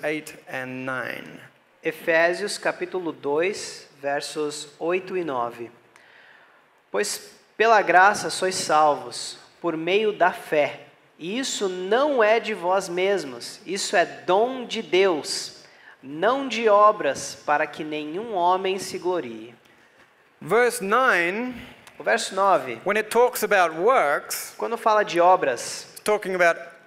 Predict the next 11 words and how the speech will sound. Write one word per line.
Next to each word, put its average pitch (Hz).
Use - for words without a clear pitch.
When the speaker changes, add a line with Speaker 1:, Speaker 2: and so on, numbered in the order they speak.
Speaker 1:
our 156
works. -
Speaker 2:
falando 160
sobre 160
nossas. 151
Speaker 1:
Because 160
we 214
would 202
only 180
boast 170
of 151